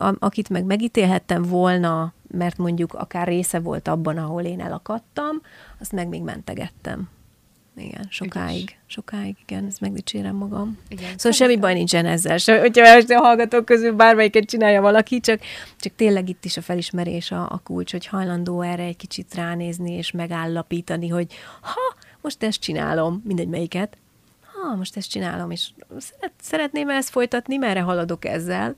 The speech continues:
Speaker 1: vagy, vagy esetleg valami mást szeretnék, mert akkor mi mást választhatok, ami arra visz, amit szeretnék.
Speaker 2: Szóval ítélkezés helyett mi mást választhatunk?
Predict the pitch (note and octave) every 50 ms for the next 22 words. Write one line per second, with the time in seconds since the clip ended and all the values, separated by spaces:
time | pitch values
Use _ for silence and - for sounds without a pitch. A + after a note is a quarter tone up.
0 | _ - - - - - - - _ _ - F#3+ F#3 F#3+ F#3 F#3 F#3 F#3 F#3 -
1 | G3 F#3+ F#3 F#3 F3+ - - - F3+ F3 F3 F3 F3 F3 F3 F3+ E3 D#3+ E3 -
2 | - E3+ E3+ E3+ E3+ - A3 - C4+ C4+ - D4 C#4 - C4+ C4+ - - B3+ B3+
3 | B3 A3+ G#3+ G#3 G#3 - G3 E3+ D#3+ - D#3+ - - E3+ - F#3+ - - - -
4 | _ _ _ _ - F3+ F3+ F#3 F3+ F3 E3 D#3+ D#3+ E3 E3 F#3 - - A#3 A#3+
5 | - - - D#4 C4+ F#3+ E3 - - - - - - _ _ _ _ _ _ -
6 | _ - - - G#3+ G#3+ G#3+ G#3+ G#3+ A3 G#3 - A3 G#3+ - A3 G#3 - G#3+ G#3+
7 | G#3+ G#3+ G#3 - G3 D#3 D#3 D#3 - - - - - - - - - - - -
8 | - - - F3